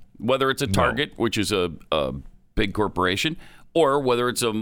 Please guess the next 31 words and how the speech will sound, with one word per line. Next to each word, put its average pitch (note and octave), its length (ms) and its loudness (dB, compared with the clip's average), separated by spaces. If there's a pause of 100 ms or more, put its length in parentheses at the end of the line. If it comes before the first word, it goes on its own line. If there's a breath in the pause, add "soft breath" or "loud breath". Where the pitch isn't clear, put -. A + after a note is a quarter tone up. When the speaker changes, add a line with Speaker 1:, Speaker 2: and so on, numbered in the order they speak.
(140)
Speaker 1:
mom A#2+ 240 0
and A#2+ 100 -4
pop A#2+ 240 2
operation F2 560 -2
like A2 200 -2
that C#3+ 160 0
obviously D2+ 420 -4
was. D2+ 400 0 (500)
And A2 440 0
black B2 240 0
people, A#2+ 440 -2 (460)
uh, F2 380 4
own B2+ 200 2
it D3 200 -4
in A#2+ 140 -2
part C3+ 440 2
and B2 400 -2
work F#3 260 2
there. G2 280 -2 (500 soft breath)
They - 120 -2
don't A2 140 -4
care. - 360 -2
Speaker 2:
Nope. E2 240 -2 (120)
Speaker 1:
They - 60 -2
don't A#3+ 140 0
care C4 160 2
at C4 80 2
all. C#4 220 0
Speaker 2:
Not E2 160 0
about C#2+ 260 -4
that. - 200 -20